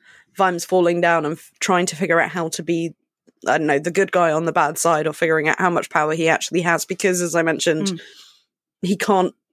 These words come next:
Speaker 1: arrest Winder.
Speaker 2: Mm.
Speaker 1: He, he can't solve things the way he solved things in Shingo.
Speaker 2: Yeah.
Speaker 1: Um, he ca-, there's no battlefield for him to arrest here.
Speaker 2: Yet.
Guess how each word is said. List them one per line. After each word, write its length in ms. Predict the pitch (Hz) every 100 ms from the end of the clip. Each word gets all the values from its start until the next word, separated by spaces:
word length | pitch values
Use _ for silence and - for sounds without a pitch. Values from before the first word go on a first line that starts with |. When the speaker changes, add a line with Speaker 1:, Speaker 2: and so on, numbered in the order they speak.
| _ -
Speaker 1:
arrest 580 | 190 - 175 - - -
Winder. 380 | 185 156 139 135 _ - - - - -
Speaker 2:
Mm. 200 | 180 160 _ _ _
Speaker 1:
He, 400 | - - 196 -
he 140 | 196
can't 280 | 185 190 180
solve 240 | 190 180 180
things 260 | 170 175
the 80 | 185
way 120 | 156
he 80 | 160
solved 240 | 180 170 175
things 220 | 170 190
in 80 | 190
Shingo. 440 | 170 160 - - - - - -
Speaker 2:
Yeah. 160 | 180 - - - - - _ _ _ _ _
Speaker 1:
Um, 380 | 208 196 196 165
he 100 | 190
ca-, 180 | 196 208 -
there's 240 | 202 185
no 160 | 196 185
battlefield 560 | 170 - 139 143 143
for 100 | -
him 180 | 175 160
to 120 | 160
arrest 360 | 156 147 - -
here. 260 | - - - _ _ _ _ - _ _ _
Speaker 2:
Yet. 340 | 226 - -